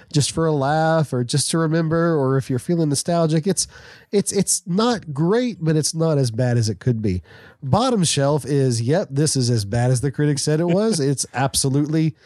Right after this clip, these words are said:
Speaker 1: bad. The only people that watch this are either wanna see what not to do, or it's some kind of cult following thing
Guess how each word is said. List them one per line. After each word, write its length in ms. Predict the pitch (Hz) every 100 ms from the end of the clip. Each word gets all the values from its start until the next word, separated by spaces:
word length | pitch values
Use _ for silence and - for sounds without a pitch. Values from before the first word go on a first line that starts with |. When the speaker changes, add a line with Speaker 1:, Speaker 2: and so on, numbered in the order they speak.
| - - -
Speaker 1:
bad. 520 | 123 139 151 190 190 -
The 240 | 131 127
only 200 | 131 147
people 200 | 135 151 127
that 100 | 113
watch 320 | 139 147 -
this 240 | 180 -
are 80 | 139
either 240 | 139 143
wanna 240 | 131 139 131
see 200 | - 139
what 220 | 123 123
not 300 | 120 135 -
to 80 | -
do, 300 | 220 254 226 _ - - - -
or 520 | 190 196 196 190 190 147
it's 300 | 160 135 -
some 180 | 160 143
kind 200 | 139 131
of 100 | 123
cult 220 | 127 113
following 560 | - 127 123 110 107 104
thing 540 | 131 120 117 110 -